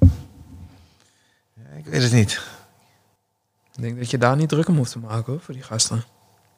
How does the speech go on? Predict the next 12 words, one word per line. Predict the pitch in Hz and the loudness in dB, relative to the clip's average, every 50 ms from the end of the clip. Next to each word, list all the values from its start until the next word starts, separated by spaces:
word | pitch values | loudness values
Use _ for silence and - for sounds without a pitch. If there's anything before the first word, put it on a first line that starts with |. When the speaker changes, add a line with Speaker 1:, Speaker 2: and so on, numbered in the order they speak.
| _ _ _ _ _ _ _ _ _ _ _ _ - - | _ _ _ _ _ _ _ _ _ _ _ _ -14 -10
Speaker 2:
Ze | - - - | -6 -4 0
zijn | - 247 247 | 2 2 4
zelfs | - 262 269 254 - | 4 4 2 4 2
wat | 226 156 - | 2 2 2
dom | - 131 120 120 | 2 2 2 2
bezig. | 117 113 117 143 175 190 | 2 2 2 2 2 2
Ze | 208 226 233 220 220 220 | 2 2 2 0 0 0
zijn | 208 196 | -2 -2
zelfs | - - - 254 254 202 - | -2 -2 -2 -2 -2 -2 0
wat | - 139 143 131 123 | 0 0 0 -2 -4
dom | - 131 120 113 | -4 -4 0 0
beleid. | 107 110 107 107 113 135 170 - - | 0 0 0 -2 -2 -2 -2 -4 -8